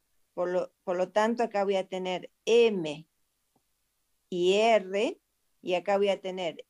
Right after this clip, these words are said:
M y R chiquita, o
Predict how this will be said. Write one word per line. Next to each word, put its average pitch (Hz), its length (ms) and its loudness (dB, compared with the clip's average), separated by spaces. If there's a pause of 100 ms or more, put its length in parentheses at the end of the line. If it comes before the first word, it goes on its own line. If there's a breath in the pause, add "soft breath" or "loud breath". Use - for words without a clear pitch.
(140)
M 175 680 -6 (440)
y 160 180 -2
R 180 360 0
chiquita, 269 720 0 (840)
o 320 640 6